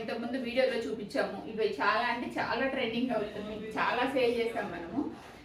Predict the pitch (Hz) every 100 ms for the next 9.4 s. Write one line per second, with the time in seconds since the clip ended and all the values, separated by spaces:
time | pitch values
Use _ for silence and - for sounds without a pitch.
0 | - - 262 247 254 311 - - 285 294
1 | 311 262 254 - 226 220 320 392 - -
2 | 262 269 214 190 214 214 202 311 - -
3 | - - - - - - - - - -
4 | - 202 165 156 151 202 - - - -
5 | - - - - - - 262 254 262 294
6 | 285 285 320 - - 262 262 392 - -
7 | - 381 269 381 311 254 202 - - -
8 | - - - - - - 285 254 277 294
9 | 226 214 220